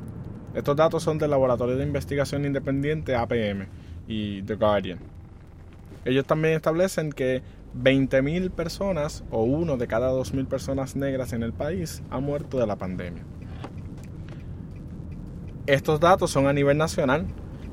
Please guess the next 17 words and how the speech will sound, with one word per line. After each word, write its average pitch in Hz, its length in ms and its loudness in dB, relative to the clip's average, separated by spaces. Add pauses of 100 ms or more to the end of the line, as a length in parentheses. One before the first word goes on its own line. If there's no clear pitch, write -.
(280)
y 156 100 -2
cuando 147 300 8
se 143 120 2
desagregan 139 600 4
los 180 200 2
da-, 185 160 8
los 170 280 2
datos 196 340 2
podemos 143 400 0
ver 190 200 0
que 147 100 -2
en 123 120 2
Kansas 165 760 2 (500)
es 131 140 2
siete 175 320 2
veces 196 320 -2
peor 190 340 6